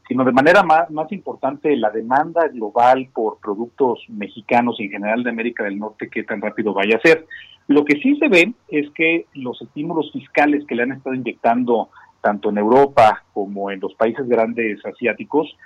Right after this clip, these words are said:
sí hablan de una, de una recuperación económica,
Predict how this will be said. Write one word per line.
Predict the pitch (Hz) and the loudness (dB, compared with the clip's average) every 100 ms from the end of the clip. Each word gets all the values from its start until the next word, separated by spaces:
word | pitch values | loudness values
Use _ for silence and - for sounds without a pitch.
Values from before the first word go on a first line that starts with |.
| - - _ - | -20 -20 _ -6
sí | 190 208 | 0 2
hablan | 165 185 180 | 2 0 -2
de | 123 | -2
una, | 101 120 131 139 120 110 - | -2 -2 2 2 2 -2 -10
de | 92 | -12
una | 104 131 | -6 -2
recuperación | 139 113 98 95 95 110 113 | -2 -4 -4 -6 -4 -6 -6
económica, | 120 107 101 107 107 123 117 101 | -6 -8 -8 -8 -2 2 4 2